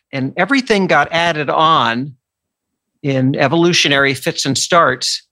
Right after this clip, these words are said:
to support geolocation and geonavigation. And if we don't do that, if we stop moving around and exploring the environment,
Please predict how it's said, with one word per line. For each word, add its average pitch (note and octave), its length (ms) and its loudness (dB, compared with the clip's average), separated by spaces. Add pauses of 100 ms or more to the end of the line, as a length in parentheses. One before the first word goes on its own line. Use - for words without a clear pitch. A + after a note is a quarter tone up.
(140)
to F3 100 -2
support F3 640 -2 (680)
geolocation D#3 1160 0
and C3 400 -2
geonavigation. B2 1080 -2 (340)
And E3 440 -2 (520)
if F#3+ 160 -2
we A3 160 0
don't D4+ 380 0
do D3+ 160 -2
that, G#2+ 320 -4
if - 160 -18
we F#3+ 80 2
stop A#3 400 0
moving G3+ 320 0
around D#3+ 360 2
and D3+ 100 -4
exploring D#3 560 0
the D3 100 -2
environment, D3 640 0